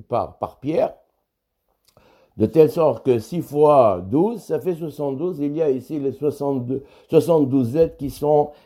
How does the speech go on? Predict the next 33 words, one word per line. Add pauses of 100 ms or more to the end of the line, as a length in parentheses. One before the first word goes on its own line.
(100)
gravées
dans
les,
dans
les
pierres. (960)
<clears throat>
De
telle
sorte
que
ça
fait
référence (500)
au, (240)
euh,
au
Rim
Vetumim,
au
Shem
Av, (420)
<clears throat>
Yu-,
euh, (220)
soixante-douze
qui
est (120)
Hesed. (420)
Donc, (100)
sur
le
pectoral,